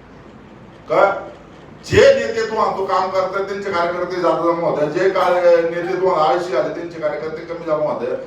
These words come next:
तू म्हणतो विश्लेषण करणं पण गरजेचं आहे, पण मी तुम्हाला सगळ्यांना विनंती करेन, साईबाबांना पण साकडं करणं, तर यांना तू म्हणतो साईबाबांनी बुद्धी द्यावा. साईबाबासाठी आप-, साईबाबांनी जर आपल्याला एवढं काही दिलं, तर साईबाबासाठी का व्हायना, पण तू म्हणतो आपण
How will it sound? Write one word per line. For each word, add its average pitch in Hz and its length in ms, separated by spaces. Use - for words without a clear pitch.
तू - 60
म्हणतो 208 320
विश्लेषण 180 540
करणं 180 320
पण 180 180
गरजेचं 175 400
आहे, 180 100
पण 175 160
मी 202 140
तुम्हाला 208 280
सगळ्यांना 190 320
विनंती 233 340
करेन, 202 240
साईबाबांना 185 680
पण 185 180
साकडं 156 360
करणं, 175 220
तर 185 240
यांना 180 300
तू 190 40
म्हणतो 170 480
साईबाबांनी 170 720
बुद्धी 220 240
द्यावा. 185 240
साईबाबासाठी 196 720
आप-, 190 400
साईबाबांनी 185 420
जर 208 140
आपल्याला 220 320
एवढं 240 240
काही 240 140
दिलं, 185 360
तर 196 240
साईबाबासाठी 226 840
का 233 120
व्हायना, 180 340
पण 190 100
तू 214 120
म्हणतो 190 340
आपण 196 320